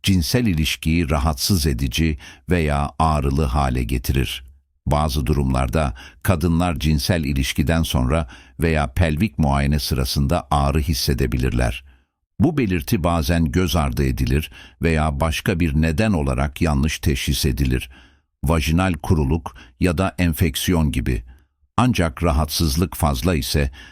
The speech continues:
dikkat edilmesi önemlidir. Eğer yeni, kronik ve belirgin bir nedeni yok gibi görünüyor ise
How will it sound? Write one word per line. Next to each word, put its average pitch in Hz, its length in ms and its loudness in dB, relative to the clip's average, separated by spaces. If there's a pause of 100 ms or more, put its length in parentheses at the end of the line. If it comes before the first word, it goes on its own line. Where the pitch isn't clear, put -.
(160)
dikkat 113 400 0
edilmesi 71 540 2
önemlidir. 69 680 2 (540)
Eğer 98 300 2
yeni, 87 420 2
kronik 82 580 0
ve 76 160 0
belirgin 80 540 0
bir 78 200 2
nedeni 78 400 2
yok 143 280 0
gibi 82 220 2
görünüyor 76 520 2
ise 82 340 0